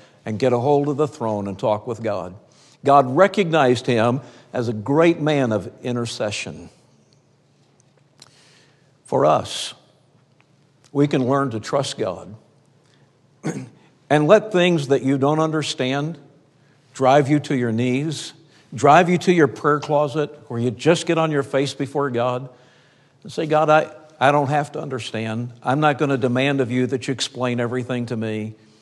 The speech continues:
I'm just gonna trust you." And I'm confident of this. Romans eight twenty-eight, still true. "For we know that all things work together for good to them that love God, to them who are the called according to his purpose."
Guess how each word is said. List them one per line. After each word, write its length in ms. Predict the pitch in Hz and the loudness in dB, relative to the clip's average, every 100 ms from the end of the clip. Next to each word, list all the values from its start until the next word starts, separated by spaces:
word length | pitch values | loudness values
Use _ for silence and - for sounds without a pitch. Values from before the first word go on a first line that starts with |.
| - | -14
I'm 140 | 120 117 | -6 -2
just 220 | 135 - | -2 -2
gonna 180 | 143 151 | -4 -4
trust 420 | - 180 - - | -4 -6 -6 -8
you." 280 | 107 87 110 _ _ _ - | -10 -10 -16 _ _ _ -8
And 100 | 120 | 0
I'm 280 | 139 175 190 - | 2 2 0 -6
confident 680 | - 160 170 170 156 156 | 0 0 0 -2 -2 -4
of 100 | 160 | -4
this. 420 | 104 98 87 - - _ - - _ - - 135 - - - _ - | -6 -8 -8 -16 -18 _ -20 -20 _ -14 -10 -12 -14 -20 -20 _ -10
Romans 520 | 120 147 175 180 165 | 0 4 4 4 2
eight 220 | 147 156 156 | 2 2 0
twenty-eight, 880 | 165 160 147 151 160 - - - | -2 2 2 2 2 -4 -20 -12
still 480 | - - - 147 147 | -6 -6 -2 0 0
true. 440 | - 143 117 90 98 - - | -2 -6 -6 -6 -12 -20 -20
"For 220 | - 160 156 | -4 -2 0
we 160 | 156 | 0
know 420 | 151 147 160 151 | 0 2 2 2
that 160 | 120 120 | 0 0
all 320 | 123 135 160 | 2 4 2
things 380 | - 156 156 123 | 2 -4 -4 -4
work 240 | 147 151 | -2 -2
together 460 | 151 120 131 135 131 | -4 -4 -2 -2 -4
for 180 | 117 117 | -6 -6
good 420 | 113 131 113 104 | -4 -2 -2 -2
to 100 | 131 | -2
them 240 | 131 147 | -2 -2
that 180 | 147 143 | -2 -2
love 320 | 139 156 143 | -2 -2 -2
God, 320 | 147 151 160 127 | -2 -2 -2 -6
to 100 | 123 | -6
them 320 | 117 156 160 | -4 -4 -4
who 100 | 156 | -4
are 80 | 143 | -4
the 100 | 113 | -6
called 440 | - 131 139 135 | -4 -4 -2 -4
according 520 | 123 - 127 123 120 | -10 -10 -8 -8 -8
to 100 | 120 | -10
his 140 | 120 - | -12 -12
purpose." 580 | - 101 - - - | -14 -14 -14 -18 -20